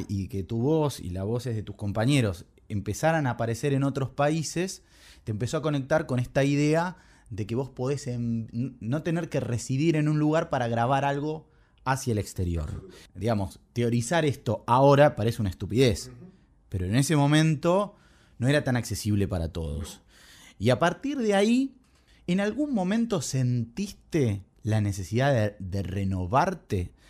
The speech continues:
Speaker 2: La vida generalmente me desafía, pero en aquel momento tuvo más que ver con... Eh, a mí me gusta mucho la locución, me gusta mucho mi trabajo.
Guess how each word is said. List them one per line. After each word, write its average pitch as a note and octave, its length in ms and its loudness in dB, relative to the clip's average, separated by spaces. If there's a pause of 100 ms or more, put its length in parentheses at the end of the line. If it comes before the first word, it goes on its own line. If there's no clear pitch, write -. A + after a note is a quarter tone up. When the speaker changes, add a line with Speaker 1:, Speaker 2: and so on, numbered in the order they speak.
(800)
Speaker 2:
La E3+ 280 4
vida G#3 360 4
generalmente B2+ 720 0
me G#2 100 -2
desafía, F#2 640 -10 (320)
pero C3+ 200 6
en D3 80 2
aquel G3 280 2
momento G#3 800 0
tuvo F3 260 2
más E3+ 200 0
que D#3+ 160 0
ver F3 380 0
con... F3 520 0 (260)
Eh, A#2 580 -2 (100)
a C#3+ 80 -2
mí G3 120 2
me F3+ 80 0
gusta D3+ 240 -2
mucho A2 280 -4
la D#2+ 100 -2
locución, E2 480 -10 (420)
me A2 80 -10
gusta A#2 220 -8
mucho A#2+ 320 -4
mi D#2 100 -8
trabajo. D#2 540 -14